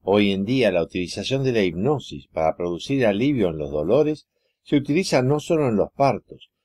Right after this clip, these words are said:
sino también en la medicina en general, en la odontología y en la psicología. La idea de utilizar las sugestiones hipnóticas para aliviar el dolor es hoy en día ampliamente aceptada y luego de Anton Mesmer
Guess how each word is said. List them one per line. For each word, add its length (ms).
sino 340
también 280
en 140
la 100
medicina 540
en 40
general, 680
en 260
la 180
odontología 1120
y 100
en 140
la 140
psicología. 920
La 200
idea 320
de 100
utilizar 500
las 220
sugestiones 1000
hipnóticas 880
para 180
aliviar 440
el 120
dolor 400
es 240
hoy 160
en 140
día 280
ampliamente 680
aceptada 680
y 160
luego 360
de 120
Anton 440
Mesmer 540